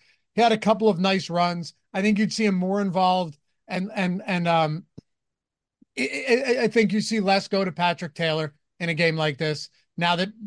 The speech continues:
Jones, you know, suffered no setbacks. A J Dillon has to be out, though, for me to really love him there. Uh, just talking mid-range in the six K, Ben, I'm willing to consider Breece Hall against Washington. I, I'm willing to consider Breece Hall,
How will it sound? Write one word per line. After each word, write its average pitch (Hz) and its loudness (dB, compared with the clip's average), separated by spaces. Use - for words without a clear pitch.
Jones, 180 0
you 190 -2
know, 170 0
suffered 170 -2
no 165 0
setbacks. 160 -2
A 208 4
J 220 4
Dillon 208 4
has 190 0
to 180 -6
be 165 -4
out, 180 0
though, 190 0
for 185 -10
me 175 -4
to 165 -4
really 170 -2
love 165 0
him 185 0
there. 185 0
Uh, 175 2
just 220 -2
talking 240 2
mid-range 208 2
in 190 -4
the 175 -6
six - -6
K, 151 -2
Ben, 143 -4
I'm 247 2
willing 254 4
to 233 2
consider 202 0
Breece 180 -4
Hall 160 0
against 175 -2
Washington. 160 -2
I, 233 -2
I'm 196 6
willing 240 6
to 240 2
consider 214 0
Breece 190 -2
Hall, 185 0